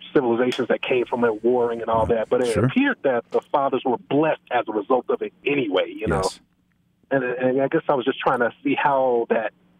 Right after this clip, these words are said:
Speaker 1: correlates or if that's contradictory, I guess.
Speaker 2: Well, those are, those are great observations. You know, first of all, we want to make it clear from, eh, sometimes when we're dealing with difficult things, we wanna start with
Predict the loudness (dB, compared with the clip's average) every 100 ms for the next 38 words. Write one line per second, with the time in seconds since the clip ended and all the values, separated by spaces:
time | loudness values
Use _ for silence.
0 | -8 0 2 2 -2 -4 -10 -6 -4 -4
1 | -2 -2 -2 _ _ _ _ _ _ _
2 | _ _ _ _ _ -4 -2 -2 -4 -6
3 | -6 -10 -10 -14 0 4 6 6 4 4
4 | 2 2 4 4 6 4 2 2 0 -2
5 | -4 0 -2 0 -2 0 0 2 2 2
6 | 0 2 0 -2 -2 0 2 0 -2 -2
7 | -2 -8 -6 -2 0 0 -2 -8 -18 -20
8 | _ _ -20 -2 2 2 2 0 -4 -10
9 | -10 -8 -2 0 2 2 2 0 2 4
10 | 4 2 0 0 0 -2 0 0 0 0
11 | -2 -2 0 -2 -2 2 2 0 -2 -2